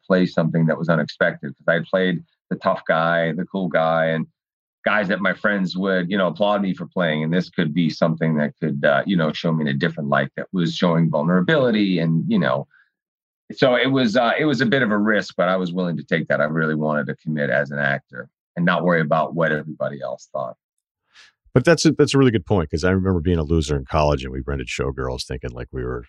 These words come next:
Speaker 2: like, being devious. Like, "Hey, you know,
Speaker 1: <laughs>
Speaker 2: Tim's got Showgirls. He rented it." We're like, "Oh, okay. We're gonna shut it down for the rest of the day."
Speaker 1: <laughs>
Speaker 2: But, you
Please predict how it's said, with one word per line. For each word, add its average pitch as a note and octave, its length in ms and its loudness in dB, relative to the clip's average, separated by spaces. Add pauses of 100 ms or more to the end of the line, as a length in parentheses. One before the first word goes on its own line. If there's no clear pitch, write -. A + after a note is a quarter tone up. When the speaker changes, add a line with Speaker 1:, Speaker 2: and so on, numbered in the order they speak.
Speaker 2:
like, B1 280 -12
being A#1+ 280 -8 (360)
devious. B1+ 640 -4 (260)
Like, B1+ 200 -8
"Hey, D#2 180 2 (260)
you - 80 -4
know, - 120 -8 (720)
Speaker 1:
<laughs> - 480 -18
Speaker 2:
Tim's G2 320 4
got D2 160 0
Showgirls. C#2+ 680 0
He C#2+ 80 -4
rented D2+ 300 0
it." A#1+ 140 -16 (140)
We're C2 80 -10
like, C2+ 160 -14
"Oh, C#2+ 220 -2
okay. B1 280 -10 (160)
We're D2+ 120 -4
gonna B1+ 120 -8
shut C2+ 220 0
it - 80 -10
down C2 320 0 (480)
for D#2 80 4
the C#2 40 6
rest C2+ 160 2
of D2 80 2
the C2+ 60 -2
day." D2+ 260 4 (140)
Speaker 1:
<laughs> - 420 -14
Speaker 2:
But, D3 240 4
you - 120 -12